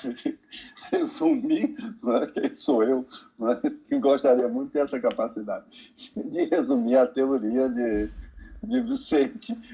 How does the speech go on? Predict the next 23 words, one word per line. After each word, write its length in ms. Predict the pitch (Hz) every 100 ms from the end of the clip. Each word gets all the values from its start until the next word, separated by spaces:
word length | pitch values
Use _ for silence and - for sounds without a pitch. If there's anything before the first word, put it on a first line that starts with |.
| - - -
<laughs> 240 | 320 - - _ -
em 160 | 285 302
um 140 | 277
parágrafo, 760 | - 165 151 110 107 - 101 95
pelo 160 | - 135
amor 240 | 123 131
de 200 | 120 110 -
Deus. 280 | 95 87 82 101 104 - _ 107
Não 260 | - 175
é 60 | 208
isso, 200 | 135 147
ele, 200 | 147 165
ele, 200 | 165 147
ele 160 | 143
vai 180 | 117 127
mais 200 | 156 165 -
fundo, 300 | 107 101 85
ele 100 | 90
vai 140 | 104
pegar 320 | 117 123 123
pesado 640 | 131 156 160 135 135 127 110
nessa 300 | 120 120 117
coisa. 320 | - 117 110